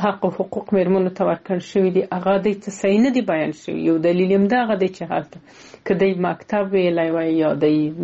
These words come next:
باسواده وای، دوی به لوستي وو. دوی به په دو مسله کې هغه خپل دلیل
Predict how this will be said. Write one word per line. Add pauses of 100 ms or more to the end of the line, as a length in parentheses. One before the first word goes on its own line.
(220)
باسواده
وای، (120)
دوی
به
لوستي
وو. (240)
دوی
به
په
دو
مسله
کې (140)
هغه
خپل (120)
دلیل